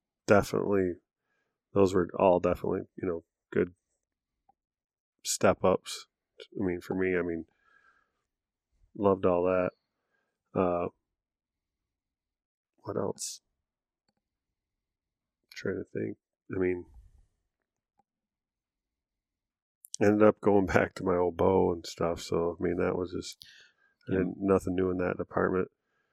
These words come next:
Speaker 1: Um, I definitely gotta get rid of the frickin' bow ropes. I mean,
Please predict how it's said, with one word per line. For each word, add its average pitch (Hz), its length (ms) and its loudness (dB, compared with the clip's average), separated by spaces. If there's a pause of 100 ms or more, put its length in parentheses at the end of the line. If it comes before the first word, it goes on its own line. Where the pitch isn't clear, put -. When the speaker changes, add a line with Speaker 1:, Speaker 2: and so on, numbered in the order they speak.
(560)
Speaker 1:
Um, 82 300 -6 (640)
I - 60 0
definitely 151 400 8
gotta 117 180 10
get 101 180 4
rid 98 160 4
of 90 100 2
the 85 60 0
frickin' 85 420 -4
bow 85 180 0
ropes. 85 540 -2 (120)
I 101 40 -4
mean, 90 240 -2